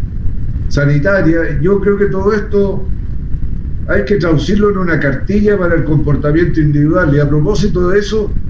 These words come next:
de repente le quería proponer que invitáramos para el próximo viernes, yo me puedo encargar, o Claudio,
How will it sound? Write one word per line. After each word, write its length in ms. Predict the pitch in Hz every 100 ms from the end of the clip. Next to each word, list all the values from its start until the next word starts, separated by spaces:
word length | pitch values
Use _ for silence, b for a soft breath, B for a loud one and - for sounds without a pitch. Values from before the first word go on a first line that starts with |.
| - - - - - - -
de 100 | 120
repente 720 | 135 151 196 202 - 185 185 -
le 140 | 156
quería 300 | 143 151 185
proponer 500 | - 160 151 165 196
que 120 | -
invitáramos 720 | 156 135 127 156 190 190 170 -
para 160 | 147 139
el 60 |
próximo 440 | - 180 165 156 160
viernes, 480 | 170 202 196 196 - - - - -
yo 120 | 151
me 120 | 160
puedo 240 | 147 165 165
encargar, 460 | 131 151 147 190 190
o 120 | 170
Claudio, 560 | 131 185 190 175 196